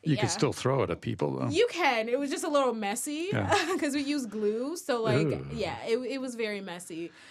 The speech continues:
Speaker 2: Um, I don't know if she enjoyed the project, but we did. We had a blast.
Speaker 1: <laughs>
Speaker 2: But I know our parents came, like, "What in the world happened to you guys?" 'Cause she was just, my mom looked at me and she was like,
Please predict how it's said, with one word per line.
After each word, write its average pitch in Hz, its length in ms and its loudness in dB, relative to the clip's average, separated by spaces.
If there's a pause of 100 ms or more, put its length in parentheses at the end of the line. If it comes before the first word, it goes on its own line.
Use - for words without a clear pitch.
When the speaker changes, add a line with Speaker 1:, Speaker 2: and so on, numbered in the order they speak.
(180)
Speaker 2:
Um, 214 220 0
I 208 80 0
don't 247 160 0
know 226 140 0
if 214 80 -2
she 220 160 -8
enjoyed 190 340 -8
the 180 60 -20
project, 180 480 -8
but 185 100 -6
we 294 160 2
did. 180 240 -2
We 240 80 -2
had 214 180 4
a - 120 -4
blast. 175 580 0
Speaker 1:
<laughs> - 40 -10 (440)
Speaker 2:
But 247 120 4
I 226 100 2
know 262 160 2
our 247 140 6
parents 240 360 0
came, 220 300 -4
like, 208 160 -2 (120)
"What 208 300 -2
in 220 120 -6
the 214 80 -4
world 214 240 -2
happened 208 320 -6
to 220 80 -8
you 190 120 -10
guys?" 185 520 -8
'Cause 175 460 -12
she 240 80 -14
was 226 140 -12
just, - 220 -20
my 190 160 -10
mom 220 320 -2
looked 208 160 -8
at 196 160 -6
me 196 160 -12
and 196 80 -14
she - 100 -16
was 202 80 -14
like, 156 120 -10